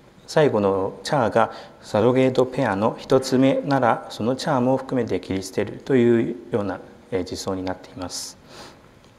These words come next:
これを実行すると、はい、このように、えー、この文字化けの問題は解決できていますね。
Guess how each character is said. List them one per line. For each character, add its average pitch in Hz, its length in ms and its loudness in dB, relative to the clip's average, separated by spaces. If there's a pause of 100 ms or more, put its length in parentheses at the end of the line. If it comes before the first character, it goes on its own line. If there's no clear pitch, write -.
(1200)
こ 127 60 -6
れ 131 140 -2
を 131 240 0 (400)
実 - 140 -20
行 104 160 -2
す - 120 -12
る 98 80 -8
と、 - 320 -2 (4000)
は 113 120 -4
い、 98 60 -6 (140)
こ 110 80 -8
の 107 60 -4
よ 107 80 0
う 95 40 2
に、 95 200 -4
え 92 260 -2
ー、 - 40 -16
こ - 60 -10
の 101 160 -8 (480)
文 107 140 -6
字 107 80 -8
化 104 100 0
け - 120 -6
の 98 80 -2
問 101 180 -6
題 101 180 0
は 117 140 0
解 - 160 -8
決 - 300 -14
で 98 80 -4
き - 100 -18
て 92 100 -6
い 87 60 -6
ま 90 140 -8
す - 100 -12
ね。 95 180 -8